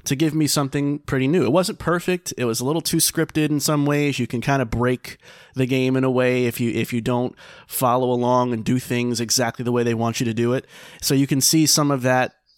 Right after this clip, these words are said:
kind of unravel if you, if you don't play it the right way. But I think beyond that, the campaign was a lot of fun, and, um,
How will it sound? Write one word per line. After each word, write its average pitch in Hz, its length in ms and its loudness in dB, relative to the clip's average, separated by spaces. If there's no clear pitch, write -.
kind 135 200 0
of 123 80 0
unravel 123 600 2
if 131 120 -4
you, 120 180 0
if 120 260 -2
you 120 80 0
don't 117 180 -2
play 117 220 0
it 123 80 -4
the 151 80 0
right 156 180 0
way. 170 220 0
But 120 280 -2
I 147 100 2
think 170 200 0
beyond 143 320 2
that, 127 160 0
the - 80 -8
campaign 127 420 0
was 117 140 0
a 117 40 0
lot 113 240 0
of 110 80 -2
fun, 110 480 -2
and, 110 380 -2
um, 104 420 -2